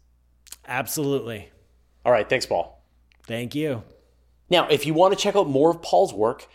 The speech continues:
Speaker 2: you should check out his YouTube channel here. Also, he's got an incredible podcast where he covers all kinds of topics like string theory, physics, the best kind of cheese. And Paul's also written a wonderful book called Your Place in the Universe,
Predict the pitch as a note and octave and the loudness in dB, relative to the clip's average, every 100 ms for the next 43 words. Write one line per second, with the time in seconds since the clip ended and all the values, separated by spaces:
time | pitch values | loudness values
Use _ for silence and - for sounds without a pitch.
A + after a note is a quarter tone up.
0 | _ B2+ A2+ F#2+ - C#3+ D#3+ D3 G#2+ F#2+ | _ -12 -12 -6 -2 0 0 -2 -6 -6
1 | B2 E3 F3 C#3+ C#3+ C#3 D#3 D#3+ - B2+ | -4 -4 -4 -2 0 0 -2 -4 -2 -2
2 | D3 - C#3 C3+ C3+ A2 B2 G2+ G2 - | -2 -4 0 0 -2 0 0 0 -6 -8
3 | - E3 F3+ F#3+ - G#2 A2 E3 F3 - | 0 2 2 -4 0 0 0 -4 -6 -8
4 | A2 G#2+ A#2+ G#2+ - D3+ G3 F#3+ D#3+ C#3+ | -10 -6 -6 -6 -6 -2 -2 -2 -4 -2
5 | C3 A#2+ C#3 - E2+ D#2+ - - F#3+ F3 | 0 0 -2 -8 -10 -10 -10 -8 -6 -6
6 | E3 E3 E3 D#3+ D3 - _ _ - F3 | -4 -4 -2 -6 -10 -18 _ _ -4 -2
7 | F3 F3 - - - _ _ _ - D3+ | -2 -2 -6 -8 -12 _ _ _ -6 -6
8 | D#3+ - F3+ D3 - - D#3 E3 F3 E3 | -6 -6 -4 -2 -4 -6 -6 -8 -8 -8
9 | - _ _ _ _ - E3+ - F#3 D#3 | -12 _ _ _ _ -4 -2 4 4 6
10 | E3+ F#3 G3 D#3 C3 A2+ C#3+ G3+ F#3 A#2+ | 2 2 0 -2 0 2 2 2 -2 -2
11 | B2 - A2+ G2 G#2 C#3+ F3 - E3+ D#3 | -2 0 -4 -2 0 2 2 0 -4 -4
12 | - B2+ G#2 G#2+ D3+ D3+ E3+ - | -8 -10 -8 -4 -4 -4 -8 -10